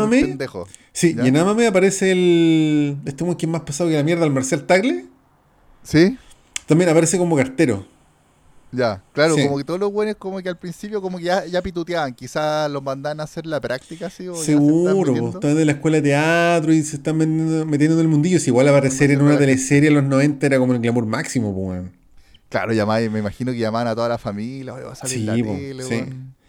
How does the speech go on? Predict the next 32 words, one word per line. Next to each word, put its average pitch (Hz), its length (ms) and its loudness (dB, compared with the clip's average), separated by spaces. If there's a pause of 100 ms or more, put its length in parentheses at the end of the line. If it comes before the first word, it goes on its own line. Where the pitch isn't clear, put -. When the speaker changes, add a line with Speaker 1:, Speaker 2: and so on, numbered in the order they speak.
(680)
Speaker 1:
Sí. 120 320 -4
¿Sabes 226 220 0
que 311 80 4
un 240 160 2
día 269 160 6
podría 190 340 4
hablar 302 220 2
de 254 60 -4
esta 233 180 -4
teleserie, 208 380 0
Taquillator, 202 400 -4
aunque 170 180 -6
ya 180 60 2
conté 175 240 -4
el 175 40 -6
final, 220 320 -4
pero 156 640 -2 (600)
no, 170 200 -8
no 151 80 -6
sé - 140 -10
si - 140 -6
de 185 80 -4
Speaker 2:
Pero 131 100 -2
es 127 80 -2
Speaker 1:
pa' 196 60 -4
Speaker 2:
que - 80 0
no 135 40 0
Speaker 1:
tanto, 139 140 -6
pero 143 160 2
Speaker 2:
importa, 139 380 -2
es 113 80 -8
que 98 500 -6